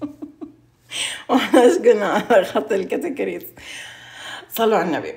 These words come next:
أول شيء لما تعملي خط الكاتيكريس لازم تكوني فاتحة عيونك، أوكي؟ وهي كمان فاتحة عينيها، ماشي؟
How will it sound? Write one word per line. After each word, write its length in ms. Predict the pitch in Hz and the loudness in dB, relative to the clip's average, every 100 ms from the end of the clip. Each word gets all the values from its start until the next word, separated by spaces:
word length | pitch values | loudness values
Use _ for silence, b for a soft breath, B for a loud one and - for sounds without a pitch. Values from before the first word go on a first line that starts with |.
| - - | -10 -4
أول 240 | 240 240 | -2 -2
شيء 500 | 233 269 311 247 - | 0 0 2 -2 -4
لما 160 | 202 196 | -2 -2
تعملي 380 | 220 247 226 214 | 0 2 2 -2
خط 280 | - - | -6 -4
الكاتيكريس 840 | 233 226 220 233 233 240 302 311 - | -4 -4 -4 -2 0 4 4 2 -4
لازم 280 | - 226 226 | 0 0 -2
تكوني 320 | 220 - 254 | -6 -2 -2
فاتحة 320 | 226 208 - 185 | -2 -8 -6 -4
عيونك، 580 | 196 196 175 - - - - | -2 -2 -4 -8 -20 -14 -10
أوكي؟ 240 | 175 240 | -2 0
وهي 260 | 220 233 208 | 0 0 -2
كمان 260 | 208 240 | -2 -4
فاتحة 340 | 233 214 - 175 | -6 -10 -12 -12
عينيها، 340 | 175 180 - _ _ | -10 -12 -14 _ _
ماشي؟ 300 | 320 196 294 | -6 -4 -4